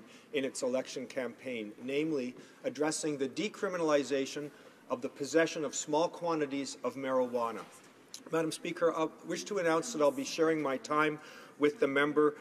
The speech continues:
for Salaberry-sur-Croix. Madam Speaker,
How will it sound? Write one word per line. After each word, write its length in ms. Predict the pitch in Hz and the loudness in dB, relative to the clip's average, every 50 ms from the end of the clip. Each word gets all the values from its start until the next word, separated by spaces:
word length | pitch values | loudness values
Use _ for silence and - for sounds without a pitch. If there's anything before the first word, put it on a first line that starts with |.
| - - | -14 -20
for 300 | - - - 151 139 139 | -14 -2 4 6 6 8
Salaberry-sur-Croix. 1200 | - - - 180 160 160 160 147 151 143 139 143 143 - - - - 139 127 - - - 123 113 107 - - - - - - - - - - - - - - - - - - - - - - - - - - - - - - - - - - - - - - - - - - - - - - - - - - - - - - - - - - - - - 202 - - | 6 6 4 2 4 6 6 6 6 6 6 6 4 2 0 0 0 0 0 -2 -6 -4 -4 -4 -4 -6 -10 -2 4 4 4 4 4 -4 -10 -6 0 0 0 0 0 -2 2 2 4 4 2 0 0 0 0 0 0 -2 -2 -2 -2 -2 0 0 0 0 2 0 0 2 0 0 -2 -2 -2 0 0 2 0 0 0 0 0 0 2 2 0 0 0 0 0 2 4
Madam 240 | - 220 220 220 208 | 4 4 4 4 2
Speaker, 400 | - - - 214 208 - 214 196 | 0 2 2 2 2 4 2 2